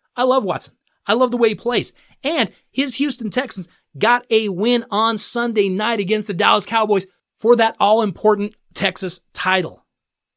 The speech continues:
But I'm going to give a loser to Deshaun Watson because this kid does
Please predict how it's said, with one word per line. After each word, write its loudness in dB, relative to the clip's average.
But -6
I'm -6
going -4
to -4
give -2
a -2
loser 0
to -10
Deshaun -4
Watson -4
because -6
this -4
kid -4
does -2